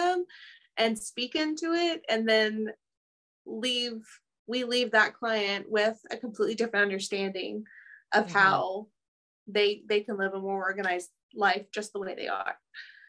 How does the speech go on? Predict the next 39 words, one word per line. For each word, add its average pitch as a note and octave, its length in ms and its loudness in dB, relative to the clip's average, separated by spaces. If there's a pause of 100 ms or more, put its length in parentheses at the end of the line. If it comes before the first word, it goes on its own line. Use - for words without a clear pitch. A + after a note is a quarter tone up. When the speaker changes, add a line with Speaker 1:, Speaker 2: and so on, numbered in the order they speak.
(360)
Speaker 2:
That's F3 160 -2
Speaker 1:
Yeah. - 100 -4
Speaker 2:
awesome. - 420 -10 (200)
You're F3+ 80 -4
not F3+ 200 0
trying F#3+ 180 0
to F#3+ 160 -2
change D4 220 2
them. D#3+ 160 2
You're G3 80 0
just G#3 240 -12
trying A3 140 0
to G3+ 100 2
work G3+ 320 0
with G#3+ 200 4
Speaker 1:
No. F#3 120 2
Speaker 2:
them G3+ 280 8
and E3 200 -4
their, F3+ 380 2
and E3+ 280 -4
their, E3+ 340 -2
uh, E3 340 0 (260)
and F3+ 160 -4
the F#3 80 0
way F3+ 240 0
they F3+ 120 0
do F#3 200 -4 (100)
things. - 240 -20 (560)
Do B3 80 8
you C#4 160 12
find D4+ 240 8
that D#4+ 100 8
a C#4+ 40 10
lot B3 160 10
of B3 60 4
Speaker 1:
Absolutely. B3+ 140 0
Speaker 2:
people A#3+ 180 2
that - 220 0
come G#3+ 220 0